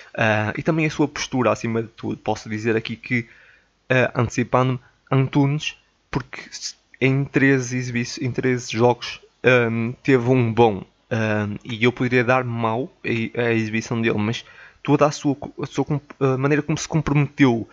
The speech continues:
com a equipa merece, não merece um mau de todo. Ah, mas não me quero antecipar, já vou chegar a Antunes. Vamos começar pelos guarda-redes. Obviamente, António Adá, muito bom. Ah, começo já, porque muita gente,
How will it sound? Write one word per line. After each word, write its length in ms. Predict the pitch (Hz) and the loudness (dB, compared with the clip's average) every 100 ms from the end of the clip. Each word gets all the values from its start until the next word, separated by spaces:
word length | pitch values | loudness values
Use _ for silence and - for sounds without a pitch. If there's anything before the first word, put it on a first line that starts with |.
| - - | -18 -10
com 100 | - | -2
a 40 | 127 | -2
equipa 580 | 117 - 127 - 131 180 | -2 -2 -2 -2 -4 -2
merece, 520 | 123 120 120 - - - - - | 2 2 2 -2 -12 -16 -16 0
não 140 | 117 | 2
merece 460 | 120 113 113 - 110 | 4 2 2 0 -2
um 20 | |
mau 380 | 110 107 98 123 - - | 0 2 0 -2 -8 -10
de 260 | 104 104 | -6 -6
todo. 360 | 98 120 110 90 - _ - - - - | -2 4 4 4 -8 _ -20 -20 -12 -4
Ah, 360 | 117 104 101 | 0 0 -2
mas 360 | 110 120 - - - - | 0 0 0 -4 -10 -4
não 220 | 120 123 | 0 2
me 80 | 117 | 0
quero 180 | 123 110 | 0 0
antecipar, 460 | 107 113 - 120 | 0 -2 0 0
já 120 | 123 | 0
vou 100 | 110 | -4
chegar 240 | 107 113 107 | -4 -4 -2
a 80 | 113 | -2
Antunes. 280 | 104 120 | -2 -4
Vamos 200 | 127 131 | -2 -2
começar 280 | - 135 135 | -2 0 0
pelos 240 | - 123 120 | 0 -4 2
guarda-redes. 720 | 131 123 120 127 147 - - - - - | 2 4 2 2 -2 -4 -20 -20 -20 -6
Obviamente, 560 | - 117 120 117 117 139 | 0 2 2 2 0 2
António 400 | 127 123 117 113 | 2 2 2 0
Adá, 300 | 110 117 143 - - - | 2 2 0 -8 -12 0
muito 360 | 135 156 131 | 4 4 4
bom. 300 | 117 110 110 _ _ - | 4 4 2 _ _ -6
Ah, 640 | 113 113 107 101 98 107 - | -2 0 0 0 0 -2 -4
começo 420 | 104 107 - 113 | -2 -2 -2 0
já, 320 | 110 101 101 | 2 2 0
porque 580 | - 110 - - 107 107 | -4 -10 -8 -2 0 0
muita 320 | 117 143 139 131 | 2 2 2 2
gente, 320 | 139 131 | 2 -2